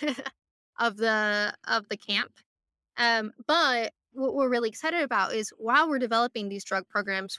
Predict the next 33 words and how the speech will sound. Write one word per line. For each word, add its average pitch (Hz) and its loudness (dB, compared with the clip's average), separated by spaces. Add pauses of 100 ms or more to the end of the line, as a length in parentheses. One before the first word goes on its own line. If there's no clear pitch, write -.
for 190 -4
pets - -8
and 185 -14
pet - -8
parents, 254 -4 (280)
what 294 0
can 339 -2
we 339 0
learn 233 0
about 214 -2
translational 208 -4
aging, 277 0
about 202 0
aging 214 -4
in 208 -2
a 196 -6
complex 190 -6
species 208 -6
that's 196 -8
more 208 -2
broadly 196 -2
relevant, 196 -2 (500)
um, 196 0
to 196 -4 (160)
understanding 202 -4
how 190 -4
human 254 0
age, - -8
humans 240 -2
age - -10
over 196 -10
time - -10
too? - -10